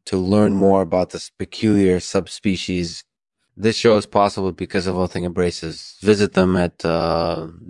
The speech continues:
uh, doing abrasives dot com and use the code Lexman for a free sample of their great product. Thanks for supporting the show. Hey, Saga. Thanks for taking the time to chat with me today.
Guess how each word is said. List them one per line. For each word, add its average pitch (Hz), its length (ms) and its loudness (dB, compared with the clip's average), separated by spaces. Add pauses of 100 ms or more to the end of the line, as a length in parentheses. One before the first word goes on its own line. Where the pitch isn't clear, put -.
(160)
uh, - 420 -10 (440)
doing 90 220 4
abrasives 85 460 0
dot 76 200 -2
com 90 340 2
and 85 160 -2
use 90 360 2
the - 80 -18
code 87 420 2
Lexman 82 480 -2
for 85 260 0
a 76 60 -6
free 95 240 -2
sample 85 540 -2
of 73 180 -6
their 80 160 -6
great 85 320 -2 (140)
product. 87 440 0 (600)
Thanks 107 420 0
for 92 300 -2
supporting 101 760 0
the 90 60 -4
show. 95 680 2 (1300)
Hey, 95 420 2
Saga. 82 1120 -2 (200)
Thanks 107 180 0
for 101 100 -4
taking 95 300 0
the 85 80 0
time 92 320 0
to 80 80 -18
chat 90 260 -2
with 87 120 0
me 90 120 -4
today. 82 420 -4